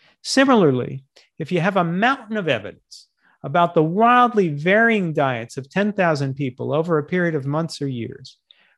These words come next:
reporting in an undisciplined manner what they remember about what they ate,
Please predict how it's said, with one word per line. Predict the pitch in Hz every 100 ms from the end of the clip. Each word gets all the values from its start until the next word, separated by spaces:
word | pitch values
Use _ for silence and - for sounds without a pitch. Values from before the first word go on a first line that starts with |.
| _
reporting | 156 147 254 247 233
in | 202 175
an | 170
undisciplined | 220 214 190 220 220 196 185 160
manner | 151 143 143 147
what | 139 156
they | 170 160
remember | 151 135 165 165 131
about | 120 123 120
what | 143 151 -
they | 156
ate, | 131 135